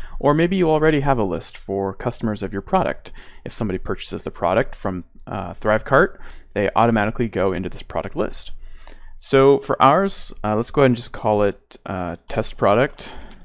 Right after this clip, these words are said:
customers. And we're going to automatically send the people that purchase our product through Thrivecart into this list.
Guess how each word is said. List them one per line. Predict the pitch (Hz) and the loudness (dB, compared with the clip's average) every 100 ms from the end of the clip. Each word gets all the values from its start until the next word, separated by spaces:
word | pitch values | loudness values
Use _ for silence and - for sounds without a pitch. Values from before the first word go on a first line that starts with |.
| - _ _ - - _ - | -20 _ _ -20 -20 _ -6
customers. | 147 - - - - - - - - - - - - - _ - - - - - | -6 -6 -10 -12 -14 -14 -14 -16 -18 -18 -16 -16 -18 -20 _ -20 -20 -20 -20 -6
And | 120 120 120 | 2 4 4
we're | 123 | 2
going | 123 143 | 2 2
to | 151 - | 0 2
automatically | 131 165 180 156 - | 4 4 4 2 -2
send | 123 - 110 | -4 0 0
the | 127 | 0
people | - 107 - | -2 -4 -2
that | 110 92 - - | 0 0 -2 -4
purchase | 131 127 - | 0 0 0
our | 117 | 0
product | - 107 110 131 | 2 2 2 0
through | - 101 90 | -6 -6 -6
Thrivecart | - 90 - 131 143 - - | -2 -4 0 0 0 -6 -4
into | 123 143 - | 0 0 0
this | 110 113 - | 0 0 -2
list. | 101 80 - - | -4 -6 -8 -16